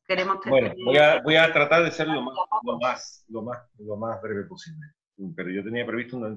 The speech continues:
Speaker 2: intervención un poquito larga. Pero bueno, voy a tratar de resumir.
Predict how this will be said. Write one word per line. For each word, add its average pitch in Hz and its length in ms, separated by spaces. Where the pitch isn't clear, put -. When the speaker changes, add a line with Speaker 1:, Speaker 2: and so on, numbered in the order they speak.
Speaker 2:
intervención 104 380
un 101 60
poquito 98 220
larga. 82 240
Pero 104 120
bueno, 110 240
voy 123 200
a 131 40
tratar 139 280
de 139 80
resumir. 113 580